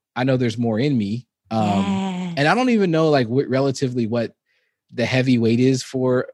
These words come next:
Speaker 1: you know, someone my, you know,
Speaker 2: I don't
Speaker 1: like me.
Speaker 2: know.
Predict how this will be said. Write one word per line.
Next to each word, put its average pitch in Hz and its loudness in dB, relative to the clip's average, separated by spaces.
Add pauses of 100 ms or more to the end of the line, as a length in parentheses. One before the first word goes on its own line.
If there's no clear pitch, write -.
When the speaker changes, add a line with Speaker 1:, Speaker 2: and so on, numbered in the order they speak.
Speaker 1:
you 135 -2
know, 110 0
someone 120 2
my, 110 2 (160)
you 120 0
know, 95 -4 (1200)
Speaker 2:
I 294 -8
don't 466 -2
Speaker 1:
like 539 0
me. 302 0
Speaker 2:
know. 277 0